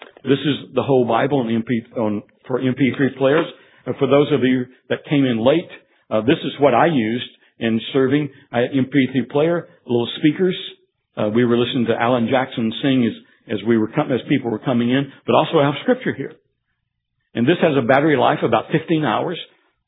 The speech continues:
the M P three as well as speakers. And you can just sit and let them listen.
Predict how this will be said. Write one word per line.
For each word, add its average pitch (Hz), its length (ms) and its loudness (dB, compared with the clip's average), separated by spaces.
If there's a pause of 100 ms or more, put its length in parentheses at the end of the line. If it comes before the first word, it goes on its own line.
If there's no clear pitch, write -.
the 120 140 -2
M 120 80 -2
P 131 180 -2
three 131 260 0
as 101 80 -6
well 120 140 4
as 123 60 -4 (120)
speakers. 143 380 -6 (500)
And 151 140 0
you 175 100 -2
can 175 120 -6
just 170 140 -6
sit 131 300 -4 (200)
and 135 160 -4
let 131 120 -6
them 147 240 -4
listen. 120 420 -12